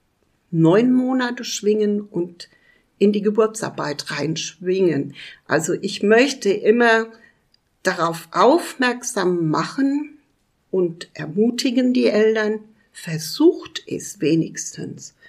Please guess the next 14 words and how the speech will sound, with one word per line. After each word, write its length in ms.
Die 280
Wissenschaft 1000
belegt 640
es 340
uns 420
auch 280
wunderbar. 960
Deshalb 580
hatte 220
ich 280
zweitausendelf 1120
den 300
Kulturwissenschaftlichen 1700
Kongress 960